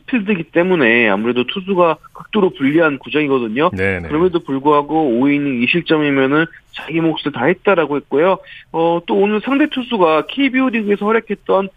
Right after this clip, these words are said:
Speaker 1: 크리스 플렉스 선수였는데 플렉스 선수는 위기를 넘어가지 못하고 무너졌거든요.
Speaker 2: 예.
Speaker 1: 그러면서 좀 플렉스 선수와도 비교가 되는 모습이었습니다.
Speaker 2: 네. 슈나이더 감독이 잘 던지고 있는 류현진 선수를 오 회 이후에 내린 걸까요?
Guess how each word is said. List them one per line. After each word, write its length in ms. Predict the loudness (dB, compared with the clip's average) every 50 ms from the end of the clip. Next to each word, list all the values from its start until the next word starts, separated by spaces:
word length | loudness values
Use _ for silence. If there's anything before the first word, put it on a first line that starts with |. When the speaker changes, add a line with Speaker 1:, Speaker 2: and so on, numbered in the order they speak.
| _ -20 _ _ _ -14
Speaker 1:
크리스 280 | -6 -2 -2 -2 -2 -2 -10 -10 -6
플렉스 200 | -4 -4 -4 -4 -4
선수였는데 920 | -4 0 0 0 0 0 0 0 0 -2 -2 2 2 2 2 2 0 -2 -8 -20 _ _ _
플렉스 280 | -2 -2 -2 -2 -2 -2
선수는 440 | -2 -2 -2 -2 -2 -2 -2 -2 0
위기를 360 | 0 -2 0 0 0 0 2
넘어가지 440 | 2 2 2 2 0 0 0 -2 -2
못하고 360 | -6 -8 -8 -4 -4 -4 -4
무너졌거든요. 800 | -2 -2 0 0 0 -2 -2 -4 -6 -4 -4 -2 2 2 2 2 0 -4
Speaker 2:
예. 280 | -12 -14 -14 -14 -10 -4
Speaker 1:
그러면서 360 | -4 -4 -2 -2 -4 -4 -4
좀 200 | -2 -4 -4 -4
플렉스 380 | -2 0 0 0 0 0 -4 -2
선수와도 680 | 0 -2 -2 0 0 0 0 0 0 -2 -4 -4 -6 -10 _ _ -20
비교가 360 | -18 -10 -4 -2 0 0 0 0
되는 300 | -2 -4 -4 -4 -6 -6
모습이었습니다. 800 | -6 -8 -8 -6 -6 -6 -6 -6 -8 -12 -10 -10 -8 -8 -8
Speaker 2:
네. 160 | -10 -10 -14 -16 _ -20 -20 -20 -12
슈나이더 340 | -6 -2 0 2 2 2
감독이 640 | 2 0 0 0 -2 -2 -2 -4 -4 -4 -4 -4 -6
잘 300 | -6 -6 -2 0 0 0
던지고 300 | 0 0 -2 -2 -2 -2
있는 180 | -2 -2 -2 0
류현진 340 | 0 0 0 0 -2 -4 -6
선수를 460 | -4 -6 -6 -6 -6 -4 -4 -4 -4
오 220 | -4 -4 -4 -4 -4 -4
회 80 | -4 -2
이후에 580 | -2 -2 -4 -4 -4 -4 -4 -4 -4 -6 -8 -6 -2
내린 220 | 0 0 0 0
걸까요? 480 | 0 -2 -2 -2 -6 -6 -6 -10 -12